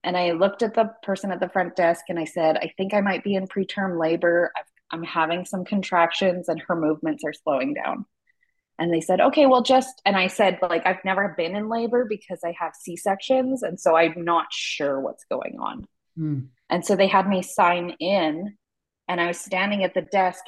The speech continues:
Speaker 1: and I started writing my name and I didn't even finish my name before my hand just slid off the paper to the side.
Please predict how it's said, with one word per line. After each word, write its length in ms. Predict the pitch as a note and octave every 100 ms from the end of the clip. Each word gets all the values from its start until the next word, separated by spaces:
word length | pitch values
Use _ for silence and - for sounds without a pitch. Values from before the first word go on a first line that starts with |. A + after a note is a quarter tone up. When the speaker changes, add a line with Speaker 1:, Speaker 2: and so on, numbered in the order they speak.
| -
Speaker 1:
and 140 | E3+
I 580 | E3+ E3 D#3+ E3 E3+ - _ _ _ _ _ -
started 500 | - G3+ F3+ G3+ F#3
writing 400 | E3+ E3 G3 G3+
my 160 | F3
name 460 | D#3+ C#3+ D3 F#3 A#3+ -
and 140 | E3+
I 80 | E3+
didn't 280 | E3+ E3 F3+
even 240 | F3+ F#3 F#3+ -
finish 380 | F#3+ D3 - -
my 140 | D3+ C#3
name 380 | B2+ C3 E3
before 260 | E3+ E3+ D#3+
my 160 | D#3 D3+
hand 260 | C#3+ C#3 D3
just 280 | D3 - -
slid 220 | D#3 D3
off 220 | D3 D3+ -
the 60 | E3
paper 340 | D#3+ D3 D#3+
to 140 | - D#3+
the 100 | D3+
side. 480 | - A#2+ C#3 A#3